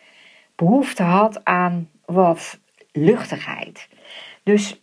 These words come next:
nou, ik ging eerst eens, dacht, "Ik ga eerst eens even wat opzoeken over dat, eh, type één." En toen viel het me ook op dat op internet al die omschrijvingen ook best zwaar zijn.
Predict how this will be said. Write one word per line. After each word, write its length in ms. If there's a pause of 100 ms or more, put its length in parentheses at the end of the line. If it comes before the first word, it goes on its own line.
nou, 260
ik 140
ging 420
eerst 420
eens, 320
dacht, 200
"Ik 80
ga 160
eerst 220
eens 80
even 220
wat 120
opzoeken 460
over 220
dat, 280
eh, 200 (140)
type 280
één." 420 (520)
En 140
toen 280
viel 140
het 120
me 120
ook 260
op 320
dat 200
op 180
internet 560
al 120
die 140
omschrijvingen 800
ook 240
best 360
zwaar 460
zijn. 460